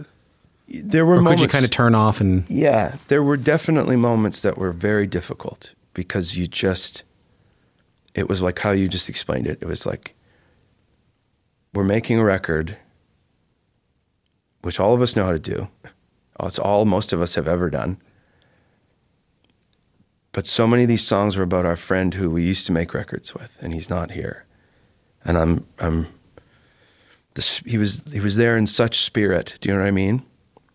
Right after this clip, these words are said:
Speaker 1: But that made it difficult at times because you just wished he was there.
Speaker 2: Yeah. The other part that seems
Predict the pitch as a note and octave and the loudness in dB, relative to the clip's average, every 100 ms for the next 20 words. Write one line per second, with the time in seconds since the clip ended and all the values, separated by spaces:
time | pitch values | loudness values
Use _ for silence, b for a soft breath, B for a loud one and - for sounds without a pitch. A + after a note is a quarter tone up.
0 | - G#2+ - G#2+ G#2+ G#2+ G#2 A#2 C3 - | -6 -4 0 0 2 0 0 0 -2 -2
1 | - - - - - - - - - F2 | -6 -4 -6 -8 -10 -14 -18 -14 -10 -8
2 | - F2 F2+ - - E2 - - F2+ - | -6 -8 -8 -12 -10 -8 -6 -4 -4 -2
3 | F2 E2+ F2+ G2+ G2 - - _ - F2+ | -2 0 0 -2 -2 -4 -8 _ -8 -6
4 | E2+ - _ _ _ _ _ b b b | -6 -8 _ _ _ _ _ b b b
5 | b b b b C#3+ D#3+ F#3 F3+ F#3 - | b b b b 4 6 6 4 0 -2
6 | C3 B2 A2 - A#2 G#2 G2 F2 | 0 2 0 0 0 2 2 -2